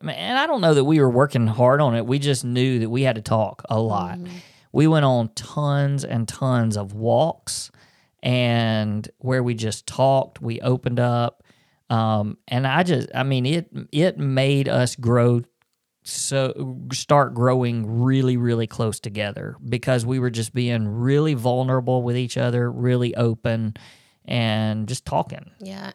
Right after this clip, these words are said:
Speaker 2: And, you know, I think that, that this, what you're talking about right now is super, super important because I think a lot of people at this stage, whether it's been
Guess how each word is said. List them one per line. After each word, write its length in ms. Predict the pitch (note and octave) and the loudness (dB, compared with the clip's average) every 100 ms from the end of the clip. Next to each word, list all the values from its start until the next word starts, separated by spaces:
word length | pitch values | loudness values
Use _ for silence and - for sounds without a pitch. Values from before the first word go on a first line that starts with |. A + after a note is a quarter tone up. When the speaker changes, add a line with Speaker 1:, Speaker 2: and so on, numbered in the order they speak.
| - | -8
Speaker 2:
And, 160 | A3 | -8
you 80 | A#3+ | -6
know, 180 | B3+ G#3+ | -4 -4
I 140 | - A#3 | -4 -6
think 320 | B3 A#3 G#3+ F3+ | -6 -8 -8 -8
that, 520 | F3+ F3 E3+ - - _ _ _ _ _ | -6 -4 -6 -8 -18 _ _ _ _ _
that 340 | G3 F#3 F3+ - _ - | -2 0 -2 -4 _ -20
this, 500 | E3+ F#3+ G#3+ - - _ _ | -4 -2 -2 -4 -12 _ _
what 280 | F3+ F#3+ G3 | -2 -2 -2
you're 120 | G3 | -4
talking 320 | F#3+ F#3 F#3 | -2 -2 0
about 200 | F3+ - | -2 -2
right 160 | E3+ - | -4 -4
now 240 | D#3+ D#3+ | -2 -2
is 140 | - D3+ | -4 -6
super, 540 | - - G3 F#3 F#3 | -8 -8 -8 -4 -6
super 320 | - F3 - | -4 -6 -4
important 500 | E3 D#3+ D3+ D3 D#3 - | -6 -4 -2 -2 -4 -6
because 320 | E3 F3+ E3+ | -6 -4 -2
I 100 | F3 | -4
think 260 | F3 G3 F3+ | -4 -4 -2
a 60 | |
lot 300 | E3 E3+ F3 A3 | -4 0 0 0
of 120 | A3+ | -2
people 440 | G#3+ F#3 F3 F3 - | -6 -4 -4 -4 -2
at 180 | F3 - | -2 -4
this 220 | F3+ F3+ | -6 -6
stage, 500 | - - D3 D3+ D3+ | -6 -4 -4 -4 -8
whether 340 | F3 E3 E3 E3 | -4 -4 -2 -4
it's 220 | D#3+ - | -6 -8
been 380 | - E3 E3 | -4 -2 -2